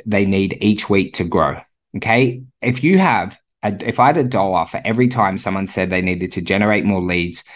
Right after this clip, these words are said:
guys, I would, I would have millions and millions and millions of dollars. Okay. I understand that lead generation is an issue. I understand, okay, that generating leads is, like, always getting a little bit harder because of increased competition and all those different things.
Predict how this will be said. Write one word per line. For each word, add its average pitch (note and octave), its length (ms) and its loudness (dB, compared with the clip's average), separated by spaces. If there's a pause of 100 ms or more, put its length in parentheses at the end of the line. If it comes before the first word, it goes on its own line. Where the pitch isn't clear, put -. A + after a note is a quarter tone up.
(300)
guys, G2 320 2
I - 80 -2
would, G#2+ 360 0
I G#2+ 80 2
would A2 120 2
have A2+ 320 -2
millions A2 420 4
and G2 100 -2
millions F#2 320 -4
and F#2 100 -2
millions F2+ 300 -2
of F2+ 80 -6
dollars. D#2 520 -2
Okay. A2 260 0
I B2+ 240 2
understand C#3+ 480 2
that B2 100 2
lead G2+ 260 0
generation G2+ 580 0
is F2+ 160 -6
an E2+ 120 -4
issue. D#2 400 -6
I G#2+ 140 0
understand, B2 880 -2 (260)
okay, G#2 220 0
that G#2 160 -4
generating B2 500 4
leads G2 320 -4
is, F#2+ 200 -6
like, F2+ 240 -2
always B2 340 4
getting G#2+ 300 0
a F#2+ 40 -4
little G2+ 220 0
bit A2 140 -2
harder G2 300 2
because F#2+ 260 -6
of F2+ 60 -8
increased G2 440 0
competition F#2 680 -2
and E2+ 100 -2
all F#2 180 -2
those F#2 220 0
different - 380 -4
things. C2+ 360 -6